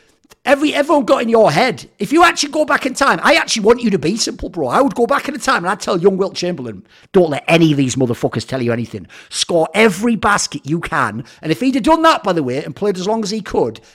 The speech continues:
I actually t-, think he would be the goat. He was the Simple of, of basketball, if people don't know. Nobody could match his numbers. And it wasn't even just to do with pace, by the way. Here's something people don't know. That season when he averaged fifty, it's not like the other people were averaging forty, bro.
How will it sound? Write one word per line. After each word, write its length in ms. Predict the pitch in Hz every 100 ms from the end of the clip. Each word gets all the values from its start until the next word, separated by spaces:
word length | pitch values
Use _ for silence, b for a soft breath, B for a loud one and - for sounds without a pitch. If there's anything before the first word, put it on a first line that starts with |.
| b
I 100 | -
actually 300 | 196 - -
t-, 100 | -
think 240 | - 196 180
he 120 | 180
would 260 | 135 160 -
be 100 | 156
the 120 | 127
goat. 260 | 120 104
He 60 | 127
was 160 | 156 143
the 60 |
Simple 360 | 147 208 190 165
of, 120 | 127 156 135 -
of 220 | 143 123 -
basketball, 480 | 139 147 139 127 117
if 60 |
people 200 | 143 117
don't 200 | 113 113
know. 200 | 110 92 b b 165
Nobody 480 | 180 220 220 202
could 180 | 190 180
match 260 | 170 165 -
his 160 | 135
numbers. 340 | 127 131 104 -
And 120 | 160
it 60 | 180
wasn't 240 | 254 254
even 100 | 220
just 180 | 220 -
to 60 | 190
do 100 | 180
with 160 | 147
pace, 300 | - 156 151
by 120 | -
the 100 | 117
way. 160 | 107 101 B B
Here's 180 | 233 262
something 340 | - 277 269
people 240 | 196 220 185
don't 240 | 185 151
know. 300 | 143 156 110 b b
That 160 | - 180
season 320 | 254 277 240
when 120 | 240
he 60 | 247
averaged 340 | 240 202 226
fifty, 580 | - 240 233 - 117 113 _ _ _ _
it's 120 | -
not 100 | 571
like 140 | 480 -
the 100 | 302
other 140 | 294
people 320 | - 311 -
were 40 | 247
averaging 380 | 233 220 196
forty, 360 | - 208 285 233
bro. 440 | 135 127 165 339